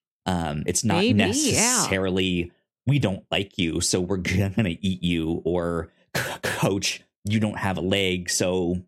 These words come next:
Speaker 1: we're g-, gonna eat you," right? You're the weakest link. It's,
Speaker 2: Mm-hmm.
Speaker 1: it's a game of chance, and they just have to deal with that. Um, but still, like, w-, what ways can they manipulate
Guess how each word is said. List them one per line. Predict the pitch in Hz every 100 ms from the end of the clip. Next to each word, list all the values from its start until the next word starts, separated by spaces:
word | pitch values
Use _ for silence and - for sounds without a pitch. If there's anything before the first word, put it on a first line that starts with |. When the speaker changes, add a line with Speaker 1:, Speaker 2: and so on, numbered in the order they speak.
| _
Speaker 1:
we're | 104 104 98 87 90 _ -
g-, | 110 98
gonna | 110 92 120
eat | 113
you," | 98 104 90 87 -
right? | 95 92 92 -
You're | 98 90
the |
weakest | 101 90 92
link. | 131
It's, | 107 220 233
Speaker 2:
Mm-hmm. | 196 165 -
Speaker 1:
it's | 113 117
a | 98
game | 90 90 110 113
of | 90 -
chance, | - - 92 76 -
and | 95 92
they | 98
just | 104 -
have | 90 87
to | - 71 76 -
deal | 85 80
with | 85 - -
that. | 117 - - - _ _ _
Um, | 85 78 90 92
but | 107 -
still, | 117 98 95
like, | 87 82 - _ _
w-, | 76 73 - 110 107 -
what | 120 113 131 113
ways | 107 107 104 107 107 110 107 101
can | - 98
they | 87
manipulate | 85 85 82 82 85 -